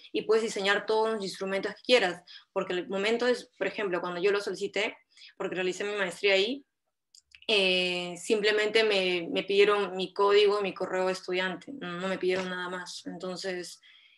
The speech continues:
tampoco me hicieron la consulta de si iba a utilizarlo para un proyecto, para dos o para diez. Entonces, entiendo que solamente es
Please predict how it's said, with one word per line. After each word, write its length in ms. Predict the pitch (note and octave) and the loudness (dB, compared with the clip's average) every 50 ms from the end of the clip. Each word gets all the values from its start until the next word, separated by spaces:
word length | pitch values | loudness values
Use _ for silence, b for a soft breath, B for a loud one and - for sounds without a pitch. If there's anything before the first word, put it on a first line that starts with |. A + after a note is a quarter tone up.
| b _ | b _
tampoco 340 | - G#3+ F#3+ E3+ A3 G3 A3+ | 0 2 2 4 4 4 4
me 80 | G#3+ G#3 | 4 2
hicieron 220 | - A3 G#3 G#3+ | 2 2 2 2
la 120 | G#3 G3+ - | 2 2 2
consulta 420 | G3+ G3 G3 - A3 G#3 F3 G#3 | 0 0 2 2 2 2 4 4
de 160 | G3+ G3+ F#3+ | 4 4 2
si 220 | - - - G3 F3+ | 0 -2 -2 0 0
iba 100 | F3+ F#3 | 0 0
a 40 | |
utilizarlo 480 | F3+ F3+ F#3 E3 D#3 G3 F#3+ F#3+ F#3+ F#3 | 0 -2 -2 -2 -2 -2 -2 -2 -2 -2
para 160 | F#3+ F#3 F#3 | -2 -4 -4
un 80 | F#3 F#3 | -4 -2
proyecto, 440 | F#3 F#3+ F#3+ G3+ G3+ - - F#3 F3 | 0 2 2 2 0 -2 -6 -6 -6
para 200 | F#3+ F3+ F3+ F3 | -6 -6 -4 -2
dos 240 | F#3 G3+ G#3 - | -2 -4 -4 -4
o 80 | F#3 - | -6 -6
para 160 | F#3 - F3+ | -6 -4 0
diez. 420 | F#3 G#3+ G#3+ G3+ F#3+ - - - - - | 2 2 2 2 2 -2 -8 -14 -14 -12
Entonces, 340 | F#3+ F3+ G3+ G3 G3+ G3+ G3 | -10 -8 -8 -8 -6 -4 -4
entiendo 500 | G3 F#3+ F#3 A#3 A#3+ A#3+ A#3 A#3+ A#3 A3 | -4 -2 2 4 4 4 4 4 0 -2
que 100 | - G3+ | -4 -4
solamente 680 | - A3+ G#3+ G#3 G#3 G#3+ G#3 G#3 G#3 - G3+ G3+ G#3 | 0 0 2 2 0 0 -2 -4 -2 0 2 2 2
es 180 | G3+ - B | 0 -4 B